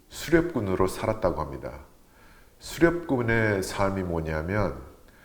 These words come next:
아, 지금처럼 음식물을 냉장고에 갖다 두고 그리고 돈도 은행에 갖다 두고 또 장기적인 계획을 짜가면서 미래를 향하면서 사는 방법이 아니고 그때그때 닥치는 대로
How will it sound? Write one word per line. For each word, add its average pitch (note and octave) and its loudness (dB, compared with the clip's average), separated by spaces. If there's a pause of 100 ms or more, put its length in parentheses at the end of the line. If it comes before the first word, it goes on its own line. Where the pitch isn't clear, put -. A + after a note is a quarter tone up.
(420)
아, D#2+ -2
지금처럼 F#2+ 2 (220)
음식물을 F#2 -2 (260)
냉장고에 F2+ 2
갖다 E2 -6
두고 D#2 -4 (340)
그리고 E2+ 0
돈도 G2 4
은행에 G2+ 4
갖다 E2+ -2
두고 E2 -4
또 E2 -6
장기적인 F#2 -2
계획을 G2 2
짜가면서 F2+ 2
미래를 G2 2
향하면서 F#2+ -2
사는 F#2+ -6
방법이 F2+ -4
아니고 D2 -2 (480)
그때그때 A2+ 0
닥치는 F#2 -8
대로 F#2+ 0